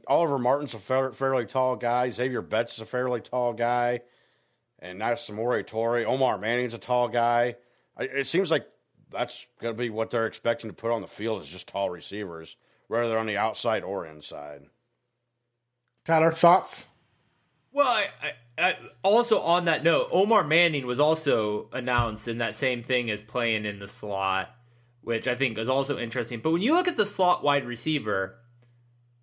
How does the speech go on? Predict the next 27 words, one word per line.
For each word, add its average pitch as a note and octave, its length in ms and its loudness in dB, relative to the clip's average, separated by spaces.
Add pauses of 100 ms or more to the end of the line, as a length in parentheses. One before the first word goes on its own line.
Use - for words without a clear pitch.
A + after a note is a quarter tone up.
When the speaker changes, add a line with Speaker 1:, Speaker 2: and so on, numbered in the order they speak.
(300)
Speaker 3:
you B2+ 160 -2
guys B2 140 0
are A#2+ 60 0
looking C3 240 2
at A2+ 60 -2
me A#2+ 120 -2
like A2 160 -2
Omar A#2 260 0
Manning G#2+ 380 -2
wasn't B2 380 0
in A2 140 -10
that G#2 200 -4
same G2+ 240 -6
sentence G#2 640 -8 (140)
or A2 240 -6
in A2+ 240 -8
the G#2+ 100 -6
same G2+ 200 -6
Speaker 1:
He's G2 140 -14
in D#3+ 200 -4
the B2 60 -6
Speaker 3:
sentences. G2+ 120 -6
Speaker 1:
same G#2 180 -6
sentence, B2 600 -6
but G#2 80 -10
I F#2+ 100 -6
di-, G#2+ 220 -8